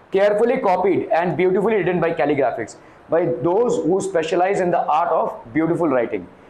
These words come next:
By the middle of the nineteenth century, with the spread of printing, multiple copies of these records were printed as proceedings of the government department। जैसे जैसे भाई साहब प्रिंटिंग कल्चर आ गया by the middle of the nineteenth century, ठीक है,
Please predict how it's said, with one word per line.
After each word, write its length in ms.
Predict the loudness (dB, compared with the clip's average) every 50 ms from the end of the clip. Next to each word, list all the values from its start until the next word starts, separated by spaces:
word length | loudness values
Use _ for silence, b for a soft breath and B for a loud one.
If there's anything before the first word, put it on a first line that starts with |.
| B B B 0
By 140 | 0 2 2
the 120 | 2 2
middle 380 | 2 2 2 2 2 2 0 0 0
of 200 | 0 0 0 0
the 80 | 0 0 0
nineteenth 460 | 0 0 -2 -2 -2 -2 -2 -2 -2
century, 440 | -2 -2 -2 0 0 0 0 0 0 -2 B B B B B -4
with 140 | -2 2 2
the 60 | 2 2
spread 340 | 2 0 0 0 0 2
of 160 | 2 0 0 0
printing, 400 | -2 -2 0 0 0 0 0 -2 -4 B B B B -2
multiple 460 | -2 0 0 0 -2 0 2 2 0 2
copies 360 | 0 0 0 0 0 0 2 2
of 120 | 2 0 0
these 200 | 0 0 0 0 0
records 380 | 0 0 0 0 0 2 0 0
were 120 | 0 0 0 0
printed 400 | -2 -2 0 0 -2 -2 -2 B B B B B
as 180 | -2 -2 -2 0
proceedings 500 | 0 -2 0 0 0 0 0 0 2 0
of 120 | 0 0 0
the 80 | 0 2 2
government 400 | 2 2 2 0 -2 -2 -4 -4 -4
department। 420 | -4 -2 -2 -4 -4 -4 -10 -14 -14 B B B B B B -2
जैसे 240 | -2 0 0 2 2
जैसे 240 | 2 2 2 0
भाई 140 | 0 0 0
साहब 200 | 0 -2 -2 -2
प्रिंटिंग 380 | -2 -2 -2 0 0 -2 0 0
कल्चर 340 | 0 0 0 0 0 -2 0
आ 200 | 0 0 0 2
गया 200 | 2 0 0 0 -2 -4 -8 -14 -20 -20 -20 -20 -20 -20 -20 -20 -20 -20 -20 -10 -4 -2
by 120 | -2 0
the 100 | 0 0
middle 260 | 0 0 2 2 2 2
of 60 | 2 0
the 80 | 0 0
nineteenth 400 | 0 0 0 0 0 0 2 0
century, 300 | 0 0 0 -2 -4 -4 -8 -12 -20 -20 -20 -14 -6 -4
ठीक 100 | -2 0
है, 100 | 0